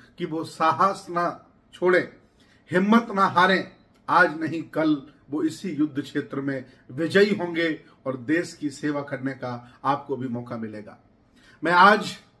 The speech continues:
एक निवेदन करने के लिए आप लोगों से आया हूं। महापुरुषों ने कहा है कि सत्ता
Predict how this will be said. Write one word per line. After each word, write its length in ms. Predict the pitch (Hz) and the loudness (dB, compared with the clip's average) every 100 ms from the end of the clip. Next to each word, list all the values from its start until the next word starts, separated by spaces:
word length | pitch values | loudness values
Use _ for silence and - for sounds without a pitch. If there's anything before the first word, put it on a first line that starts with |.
| _ _ _ - | _ _ _ 0
एक 240 | 190 190 | 0 0
निवेदन 360 | 170 180 196 220 | 0 2 2 0
करने 280 | 190 185 180 | -2 -4 -4
के 140 | 175 | -4
लिए 100 | 165 | -2
आप 220 | 160 160 156 | -2 -2 -6
लोगों 240 | 151 156 | -8 -8
से 160 | 151 143 | -6 -6
आया 180 | 135 | -4
हूं। 200 | 135 120 - _ _ _ _ _ _ _ | -8 -12 -20 _ _ _ _ _ _ _
महापुरुषों 680 | 160 165 202 208 196 185 208 | 2 4 4 2 -4 -4 -4
ने 120 | 196 | -4
कहा 300 | 170 170 190 | -2 2 4
है 400 | 175 185 180 - - _ _ _ _ _ | 4 2 0 -6 -20 _ _ _ _ _
कि 100 | 185 | -8
सत्ता 840 | - 190 185 - 214 226 220 - | -2 -4 -4 4 6 8 4 -2